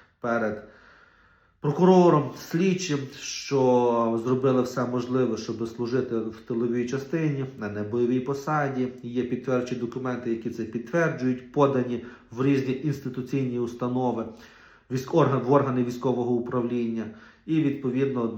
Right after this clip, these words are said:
неодноразово самі слідчі, самі прокурори, ну, конкретно по моїх кейсах,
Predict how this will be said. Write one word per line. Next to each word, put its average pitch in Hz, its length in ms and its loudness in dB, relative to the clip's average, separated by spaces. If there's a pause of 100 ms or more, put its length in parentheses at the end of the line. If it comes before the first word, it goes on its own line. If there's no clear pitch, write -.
неодноразово 123 1000 2
самі 107 360 -4
слідчі, 127 500 -2
самі 104 280 -10
прокурори, 135 680 0 (220)
ну, 220 180 0
конкретно 143 500 -2
по 123 120 -8
моїх 120 360 -8
кейсах, 135 360 -4